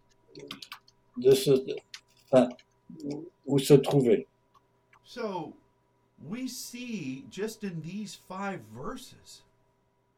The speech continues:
Speaker 1: Donc, on, on voit juste dans ces cinq versets
Speaker 2: incredible truths for us.
Speaker 1: des vérités incroyables pour nous.
Speaker 2: This describes the life of the saint.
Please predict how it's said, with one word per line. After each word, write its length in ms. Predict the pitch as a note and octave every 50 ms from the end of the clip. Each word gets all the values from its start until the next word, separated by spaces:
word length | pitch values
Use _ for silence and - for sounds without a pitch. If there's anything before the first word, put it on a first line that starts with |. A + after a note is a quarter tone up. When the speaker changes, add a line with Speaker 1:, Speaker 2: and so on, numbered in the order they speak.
| _ _ _ _ _ _ _ _ _ _ _ _ _ _ A#2+
Speaker 1:
Donc, 320 | D3+ D3+ D#3 C#3+ - -
on, 160 | D#3+ C#3 - -
on 160 | C3+ C3+ C3 B2+
voit 360 | C3+ E3 G3 A#3 B3 A#3 F3+
juste 420 | C#3+ C#3 F3+ B3 B3+ B3 - - G3
dans 240 | E3 E3+ E3+ E3
ces 240 | D3+ - - C3+ B2+
cinq 400 | B2+ - - - B3 B3 B3 A3
versets 680 | - - D3+ C3 - - - - G2+ G2+ A#2 D#3+ G#3 G#3+ - _ _ _ _ _ -
Speaker 2:
incredible 1300 | G#3 A3+ A3+ G#3+ G3+ - - - - - - - C4+ C#4 C#4 C#4 C#4 C4 G#3+ E3+ B2+ A2+ C#3 C3+ D3 D3+ D3+ _ _ _ _ _ _ _ _
truths 840 | - - - C4+ C4+ C#4+ C#4 A3 D#3+ D#3+ - - - - - - - - -
for 160 | C3 A#2+ A2 G2
us. 300 | - - - _ _ _ _ _ _ _ _ _ _ _ _ _ _ _ _ _ _ _ _ _ _ _ _ _ _ _ -
Speaker 1:
des 480 | A#2+ A#2 D3+ D#3 C#3+ C#3+ C3 B2 A#2+ A#2 A#2 B2
vérités 680 | E3 A3+ A#3+ A#3 A3+ G3 - - - G#3+ G#3+ G3+ G3+ - - -
incroyables 920 | A#3 B3+ C4 B3 B3+ - - G3+ G3 G3 G#3 A3+ A3 F#3+ D3 C3 C3 - -
pour 200 | - A2 G2+ F#2+
nous. 180 | F2+ - - _ _ _ _ _ - - - A#2+
Speaker 2:
This 260 | C#3 G3 A#3 A3+ - -
describes 680 | - A#3+ G#3+ - - - F#3 F3+ E3+ E3 E3+ F3 E3+ D3 C#3 C3+
the 100 | E3+ E3
life 340 | D3 D3 D3 D3+ D3+ D3+ -
of 160 | E3 C#3 C#3
the 80 | E3+ E3
saint. 460 | E3 - - G3 F#3+ F#3+ F3+ -